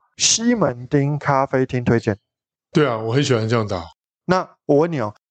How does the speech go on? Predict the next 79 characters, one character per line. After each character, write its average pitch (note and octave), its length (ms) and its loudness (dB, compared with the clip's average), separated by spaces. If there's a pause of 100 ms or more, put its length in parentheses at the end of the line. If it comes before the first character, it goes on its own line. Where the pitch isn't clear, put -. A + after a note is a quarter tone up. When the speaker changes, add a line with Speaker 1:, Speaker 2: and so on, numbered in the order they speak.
(120)
Speaker 1:
当 C4+ 220 0
你 A3 100 -4
打 G#2+ 220 -2
这 D3+ 100 -8
个 C#3 100 2
字 C#3 220 0
的 A#2 100 2
时 A2 120 -2
候， G2 140 -2 (100)
你 D3+ 120 2
会 G3+ 140 2
去 G3 120 -2
消 D#3+ 280 0
费 C#3+ 240 2
的 A2 200 2
几 B2+ 160 -2
率 A#2 120 0
高 G2+ 160 0
不 F#2+ 80 -6
高？ F2 380 -4
Speaker 2:
不 B2+ 100 2
高 G2+ 220 -2
啊。 F2+ 140 -6 (540)
Speaker 1:
高。 F#2+ 340 0 (440)
Speaker 2:
我 C#3+ 140 2
还 D#3+ 180 0
好 C3+ 200 -2
哎， G#2 280 -6 (120)
推 F3 140 0
面 E3+ 200 2
前 D3 140 0
面 D#3 100 2
几 C3 80 2
间 C#3 100 4
我 C#3 60 2
要 D3 60 0
看 C#3+ 180 -4
近 D3 140 -2
不 B2 100 -2
近 B2 220 -2
啊， G#2+ 80 -8 (180)
环 A#2 160 0
境 B2+ 140 2
怎 - 20 -2
么 G#3+ 60 0
样。 A3 60 2
Speaker 1:
对， - 0 -
对， - 0 -
对， G#3 120 0
对 G3+ 100 0
啊。 G3+ 80 -2 (220)
那 C4 160 0 (220)
通 C#4 200 0
常 E3+ 240 -4
是 E3+ 240 0 (200)
我 D#3+ 120 2
会 C4 160 0
搜 A3+ 240 0
寻 C#3 200 -4
这 F3+ 100 0
个 D3 100 2
字 A#2+ 400 -2
的 A2 300 -2
代 F#3+ 180 -2
表 A#2 220 -4
是， C3 260 0
我 C#3+ 120 0
其 D3+ 180 0
实 E3+ 180 2
应 F3 140 4
该 E3+ 160 0
就 D3+ 100 -4
在 C#3+ 120 0
那 C#3 120 2
附 C3+ 160 -4
近 B2 160 -6
跟 A2+ 140 -2
当 G2 160 -2
下。 G#2 200 -4